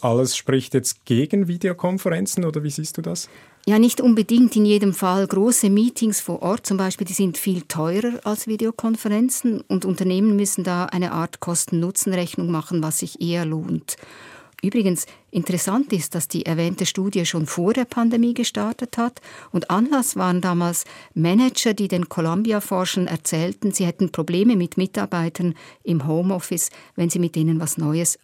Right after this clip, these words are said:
Speaker 2: austüfteln wollten.
Speaker 1: Ah, interessant. Ja, und jetzt hast du noch ein Bild, also einen, einen Ausdruck mitgebracht von einer Art Ringen oder Teile von Ringen. Was ist das?
Speaker 2: Das sind Schmuckreifen und Ringfragmente.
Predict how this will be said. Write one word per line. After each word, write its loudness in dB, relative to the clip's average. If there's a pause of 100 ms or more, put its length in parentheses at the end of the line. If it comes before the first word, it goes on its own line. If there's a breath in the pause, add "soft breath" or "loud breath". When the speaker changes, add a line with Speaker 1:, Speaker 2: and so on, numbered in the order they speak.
Speaker 2:
austüfteln -6
wollten. -8
Speaker 1:
Ah, -4
interessant. -2 (640 loud breath)
Ja, 2
und 0
jetzt 4
hast 0
du 4
noch 2
ein 2
Bild, 2
also 2
einen, 0
einen 2
Ausdruck -2
mitgebracht 0
von 4 (600 loud breath)
einer 0
Art -4
Ringen 4
oder 0
Teile -4
von 0
Ringen. 0
Was -2
ist -4
das? -4 (480 loud breath)
Speaker 2:
Das 2
sind 4
Schmuckreifen 0
und 0
Ringfragmente. 2